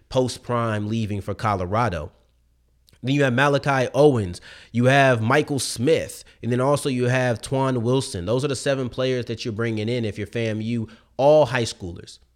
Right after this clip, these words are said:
Three of them very local. You know, and you're looking at the kicker who's a five-star.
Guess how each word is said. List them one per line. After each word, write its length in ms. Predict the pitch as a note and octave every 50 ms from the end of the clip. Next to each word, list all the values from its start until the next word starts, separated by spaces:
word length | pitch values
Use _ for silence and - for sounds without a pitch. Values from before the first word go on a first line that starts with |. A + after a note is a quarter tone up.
| _ _ -
Three 180 | C#3+ D#3 D#3+
of 60 | D#3+ D3+
them 180 | D3 C3 A#2
very 320 | G2+ A#2+ B2+ C3 C3+ C#3 A#2+
local. 480 | A2 A2 G#2 G2 F#2+ - F2+ F2+ - _ _ _ _ _ _ _
You 100 | - G#2+
know, 80 | A2+ A#2+
and 120 | A#2 A2+ A2+
you're 100 | B2+ C3
looking 200 | C#3 A#2+ B2+ A#2
at 100 | G#2 F2
the 60 | F#2+
kicker 280 | - - D#3+ - A#2+ G#2
who's 200 | G2+ A2 G2+ -
a 40 |
five-star. 640 | E2+ - G#2+ G#2+ G2 G2 - - - D#2+ - - -